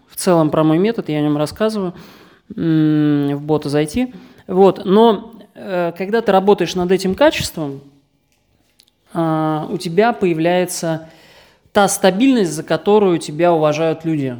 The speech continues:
за которую тебя уважают женщины. Потому что как это происходит, да? То есть вот ты общаешься с женщиной, и есть такая вещь, как женские проверки, э, всем известные. Вот. И женские проверки — это что такое? Это когда женщина хочет понять, насколько ты мужчина,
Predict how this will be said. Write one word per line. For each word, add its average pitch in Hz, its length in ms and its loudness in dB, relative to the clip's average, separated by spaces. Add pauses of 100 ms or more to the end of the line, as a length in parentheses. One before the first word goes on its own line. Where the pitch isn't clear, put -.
за 135 140 -10
которую 165 360 -2
тебя 165 260 0
уважают 156 340 0
женщины. 147 360 -2
Потому 156 300 -4
что - 140 -8
как 196 180 0
это - 120 -4
происходит, 135 560 -8
да? 170 120 -4
То 170 120 -8
есть 147 200 -10 (640)
вот 170 200 -6
ты 185 80 2
общаешься 185 460 0
с - 20 -4
женщиной, 147 520 -4 (140)
и 233 140 -10
есть 196 560 2
такая 196 240 0
вещь, 277 200 -2
как 165 140 -2
женские 202 340 -2
проверки, 147 540 -2 (300)
э, 135 500 -12
всем 147 220 -2
известные. 143 480 -2 (600)
Вот. 175 520 2
И 208 120 -2
женские 240 340 0
проверки — 220 380 4
это 190 100 -6
что 190 180 -6
такое? 151 240 -6
Это 156 120 -10
когда 175 580 0 (1500)
женщина 202 440 2
хочет 208 320 -2
понять, 196 260 2
насколько 190 360 -2
ты 185 100 -2
мужчина, 160 500 -4